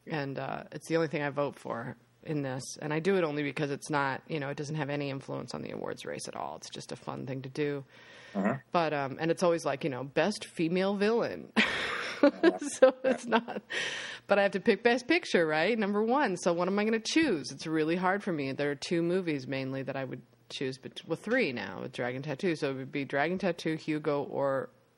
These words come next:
Speaker 1: Moneyball. And those
Speaker 2: Right.
Speaker 1: three, and I don't know which one I'd pick. You know, it'd be hard to pick.
Speaker 2: Hmm.
Speaker 1: So I have to think about that.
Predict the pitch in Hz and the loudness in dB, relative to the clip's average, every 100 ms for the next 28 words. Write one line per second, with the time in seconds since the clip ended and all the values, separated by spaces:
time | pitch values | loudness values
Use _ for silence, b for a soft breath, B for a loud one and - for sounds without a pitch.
0 | _ - 170 185 160 - - - _ 160 | _ -4 2 2 2 -4 -10 -20 _ -2
1 | 156 156 160 165 165 147 147 160 175 185 | 0 2 2 4 0 0 0 0 2 2
2 | 196 247 208 151 - 135 117 117 151 - | 2 2 2 0 -2 -4 -6 -6 -6 -6
3 | - - 143 139 165 175 175 156 - 247 | -10 -12 -10 -6 -8 -8 -10 -6 -2 -2
4 | 135 - - 151 - - - - B B | -2 -4 -10 -12 -6 -6 -8 -20 B B
5 | B B B B 156 B - 180 170 175 | B B B B -12 B -6 -4 -2 -2
6 | 180 175 143 127 127 - - | -2 0 -2 -4 -6 -6 -10